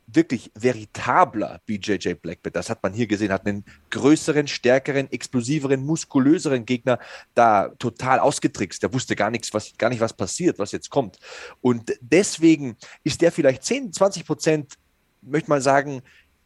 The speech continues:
weniger clean als andere im Striking oder auch weniger explosiv, weil er halt nicht dieser Superathlet ist. Aber durch diese konstante Gefahr, dass du immer denkst, huh,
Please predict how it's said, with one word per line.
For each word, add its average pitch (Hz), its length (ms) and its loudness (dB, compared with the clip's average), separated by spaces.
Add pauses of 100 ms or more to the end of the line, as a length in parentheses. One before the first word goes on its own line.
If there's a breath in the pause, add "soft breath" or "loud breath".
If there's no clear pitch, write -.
(240)
weniger 160 480 2
clean 208 560 -2
als 180 180 2
andere 190 300 -2
im 190 100 -4
Striking 175 520 2
oder - 160 2
auch 117 200 -6
weniger 147 560 4
explosiv, 143 640 -2
weil 135 140 4
er 143 60 2
halt 143 160 0
nicht 160 180 -6
dieser 139 200 2
Superathlet - 720 2
ist. - 260 -6 (420 loud breath)
Aber 135 200 6
durch 127 360 -6
diese 143 280 -2
konstante 208 560 0
Gefahr, 165 360 2
dass 135 140 -2
du - 140 -16
immer 285 240 0
denkst, 202 240 -2
huh, 226 260 0